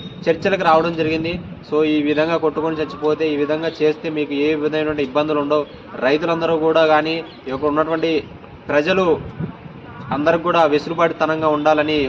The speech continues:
వాళ్ళు కూడా రావడం జరుగుతుంది. కాబట్టి ఎంతో కొంత ఎక్స్‌పోర్ట్ అయితే ఇవ్వడం జరిగింది. ఏదైతే పుష్ప టైప్, ఏదైతే ఈ ఎర్రచందనాన్ని మనం ఎట్లా దొంగలించడం జరుగుతుందో, ఆ విధంగా అక్కడ బోర్డర్లు అందరూ కూడా క్లోజ్ చేసుకుని అక్కడ ఎక్స్‌పోర్ట్ ఇస్తున్నారండి. కోడిగుడ్లు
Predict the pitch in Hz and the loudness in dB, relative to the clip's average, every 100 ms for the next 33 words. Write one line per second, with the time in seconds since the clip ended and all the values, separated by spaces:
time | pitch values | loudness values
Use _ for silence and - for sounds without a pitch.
0 | 131 139 156 160 147 139 147 147 147 143 | 0 2 2 2 4 4 4 2 0 0
1 | 143 143 143 135 135 - - - - - | -2 -2 -2 -4 -6 -8 -6 -6 -6 -8
2 | - 151 156 247 208 196 190 185 165 - | -8 0 2 4 4 4 4 2 2 0
3 | 190 190 175 180 160 165 170 165 143 160 | -2 0 0 0 2 2 2 2 4 2
4 | 165 147 127 180 175 185 175 170 165 175 | 0 -2 2 2 2 -2 0 0 2 0
5 | 180 180 160 120 107 - 151 147 147 165 | 0 -2 -2 -4 -6 -4 0 4 4 4
6 | 185 175 175 175 170 160 156 156 156 156 | 0 -2 0 2 2 2 2 2 2 2
7 | 160 170 165 160 151 151 151 147 151 160 | 2 2 2 4 4 4 2 2 0 0
8 | 160 156 - - - - 165 156 160 156 | 2 2 2 4 6 6 4 2 4 2
9 | 151 147 151 151 156 147 160 147 139 131 | 2 2 0 2 2 0 -2 0 0 0
10 | 143 139 135 127 - 170 160 156 151 147 | 0 0 0 -2 -2 0 0 0 0 0
11 | 151 139 143 143 139 | -2 0 0 0 0